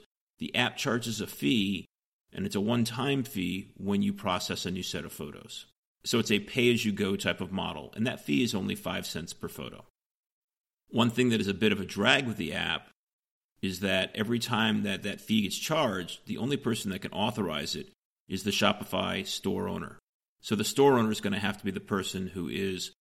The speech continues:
running the app to resize the photos. I've included a link in the show notes to a tutorial video that I created on using the Photo Resize by Pixie app.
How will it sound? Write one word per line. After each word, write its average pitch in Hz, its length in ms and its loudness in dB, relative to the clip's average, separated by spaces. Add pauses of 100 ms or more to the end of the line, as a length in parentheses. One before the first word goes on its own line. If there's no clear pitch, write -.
(360)
running 107 380 6
the - 160 0
app 92 360 -4
to 98 120 -6
resize 87 500 -6
the 82 80 -14
photos. - 520 -12 (800)
I've 131 200 4
included 131 380 4
a 107 40 6
link 104 280 2
in 92 80 -2
the 95 60 -2
show 101 260 0
notes 92 260 -4
to - 120 -6
a - 20 -6
tutorial 127 480 -2
video 82 420 -4
that 90 140 -8
I 92 100 -2
created 101 480 2
on 87 160 -2
using 98 500 0 (260)
the - 80 -8
Photo 98 320 0
Resize 87 560 -2
by 80 120 -6
Pixie - 540 -6
app. 78 220 -8